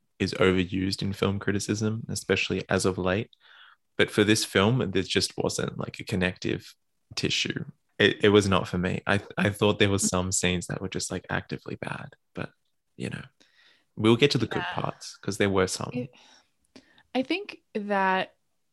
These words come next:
Speaker 2: you do have to really think about Ann Tyler as an author. I think this is a movie where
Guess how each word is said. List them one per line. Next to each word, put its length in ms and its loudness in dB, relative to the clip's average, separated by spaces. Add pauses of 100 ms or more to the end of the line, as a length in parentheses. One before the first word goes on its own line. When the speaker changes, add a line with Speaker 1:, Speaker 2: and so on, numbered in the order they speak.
(280)
Speaker 2:
you 420 -2
do 380 -4
have 380 -4
to 200 -2
really 800 -2 (240)
think 200 0
about 380 4
Ann 220 0
Tyler 480 6
as 160 4
an 140 0
author. 540 4
I 80 4
think 300 2
this 300 2
is 120 0
a 60 6
movie 400 4
where 480 4